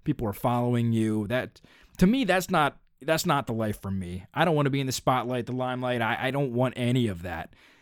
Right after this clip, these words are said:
Um, you know, I, I just wanna be a behind-the-scenes guy that loves putting out great content, educating people, helping people reach their health and fitness goals, and, and that's, that's me. That's who I am.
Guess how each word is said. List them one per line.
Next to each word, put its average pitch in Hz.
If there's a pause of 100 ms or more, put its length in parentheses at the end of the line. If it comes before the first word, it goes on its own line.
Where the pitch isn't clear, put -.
(160)
Um, 107
you 120
know, 110
I, 120
I 139
just 160
wanna 147
be 135
a 123
behind-the-scenes 120
guy 123
that 104 (400)
loves 139
putting 143
out 117
great 127
content, 127
educating 123
people, 120
helping 127
people 123
reach 120
their 113
health 120
and 113
fitness 123
goals, 120
and, 117
and 165
that's, 220
that's 160
me. 135 (260)
That's 180
who 135
I 117
am. 143